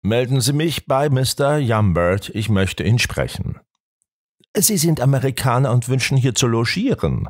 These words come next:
fragte der Portier sich tief verneigend. „Vielleicht“, entgegnete der Ankömmling.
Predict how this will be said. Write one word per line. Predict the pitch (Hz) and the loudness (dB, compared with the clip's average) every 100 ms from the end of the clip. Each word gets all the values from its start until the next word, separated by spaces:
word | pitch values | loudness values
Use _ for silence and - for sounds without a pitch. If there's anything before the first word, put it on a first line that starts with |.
| - - - | -12 -20 -14
fragte | - 98 87 - 92 | -2 0 0 -4 -2
der | 82 | -2
Portier | - 92 85 - 101 85 76 | 0 -2 -2 -2 0 0 -2
sich | 107 - | -2 -2
tief | - 95 | -2 -2
verneigend. | - 104 87 69 - - - _ _ _ _ _ _ _ _ _ - | 0 0 0 -2 -10 -14 -16 _ _ _ _ _ _ _ _ _ -6
„Vielleicht“, | 123 110 113 67 - - - - _ | -2 0 0 -2 -6 -12 -14 -16 _
entgegnete | 123 120 - 92 92 87 - 95 | -2 0 0 0 0 0 0 -2
der | - - | 0 0
Ankömmling. | 101 87 90 55 50 | 0 0 -2 -2 -6